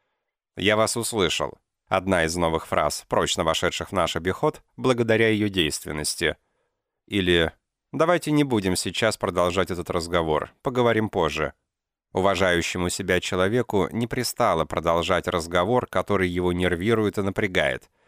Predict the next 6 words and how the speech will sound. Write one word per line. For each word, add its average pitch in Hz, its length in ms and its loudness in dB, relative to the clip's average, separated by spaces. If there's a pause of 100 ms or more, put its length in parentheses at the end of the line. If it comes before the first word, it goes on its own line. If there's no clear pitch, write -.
(280)
Будьте 165 380 0
по-королевски 120 760 0
вежливы, 107 760 2 (220)
холодны 90 760 0 (140)
и 92 100 -2
выдержаны. 76 640 -2